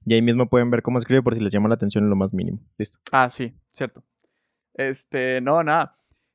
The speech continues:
Speaker 2: Es de una niña que sus papás la utilizan como para ganar dinero. Bueno,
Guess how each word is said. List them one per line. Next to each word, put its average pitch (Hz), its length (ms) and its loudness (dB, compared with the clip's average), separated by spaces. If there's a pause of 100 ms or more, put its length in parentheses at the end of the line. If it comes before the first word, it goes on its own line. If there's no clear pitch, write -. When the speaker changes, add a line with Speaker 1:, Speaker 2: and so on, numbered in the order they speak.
(200)
Speaker 2:
Es 135 300 2
de 147 80 -4
una 156 200 0
niña 185 500 -2 (340)
que 135 140 -2
sus 139 200 -6
papás - 840 0
la 135 180 -2
utilizan 131 600 -6
como 135 200 -4
para 139 180 0
ganar 123 320 -2
dinero. 131 440 -4 (540)
Bueno, 135 200 -2